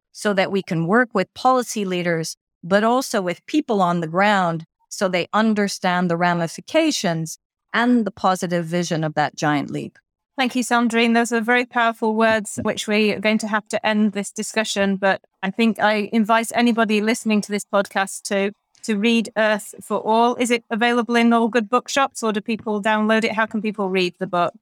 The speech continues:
Speaker 1: The easiest way is to go on our website. I think very importantly as well, we are translating the book into Chinese, Japanese, Korean, Spanish, French, Italian,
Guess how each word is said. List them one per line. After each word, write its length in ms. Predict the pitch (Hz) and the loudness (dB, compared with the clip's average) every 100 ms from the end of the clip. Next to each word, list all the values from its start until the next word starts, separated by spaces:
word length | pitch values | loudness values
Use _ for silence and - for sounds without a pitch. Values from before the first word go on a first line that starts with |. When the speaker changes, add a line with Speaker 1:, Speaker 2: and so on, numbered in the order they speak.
| - | -4
Speaker 1:
The 140 | 226 | 0
easiest 540 | 262 294 285 285 269 254 | 2 0 0 -2 -4 0
way 240 | 254 247 | 2 4
is 100 | 240 | 0
to 100 | - | -2
go 160 | 226 240 | 0 4
on 160 | 233 | 4
our 120 | 226 208 | 2 2
website. 800 | 208 202 - 220 202 202 - - | 2 0 -2 0 2 0 -4 -8
I 60 | 233 | -4
think 240 | 311 311 | 0 -2
very 420 | - 269 294 311 294 | 0 2 4 4 4
importantly 760 | 240 - 269 285 262 247 208 | 0 0 2 2 2 -4 -4
as 140 | 190 - | -4 0
well, 280 | 190 196 | 2 2
we 100 | 208 | 2
are 100 | 202 | 0
translating 800 | 190 - 277 320 - 254 220 208 | -2 0 2 2 0 0 0 0
the 80 | 190 | -4
book 300 | 190 190 - | -2 -2 0
into 260 | 220 220 190 | -2 -2 -4
Chinese, 800 | - 262 269 262 240 233 233 - _ _ _ 190 | 0 2 2 2 0 0 -2 -8 _ _ _ -10
Japanese, 1000 | 190 247 254 254 233 220 202 196 185 - | -2 0 0 0 0 2 0 -2 -6 -10
Korean, 800 | - 226 247 294 294 196 175 190 _ - | -4 -2 0 2 2 2 -2 -8 _ -16
Spanish, 840 | - 285 254 247 214 160 - - - | -4 0 0 0 0 -2 -8 -10 -12
French, 800 | 196 - - 254 254 233 233 - - - | -14 -10 0 2 2 0 -2 -6 -8 -2
Italian, 880 | 196 - 277 269 294 254 165 175 | -2 0 0 2 2 0 -2 -6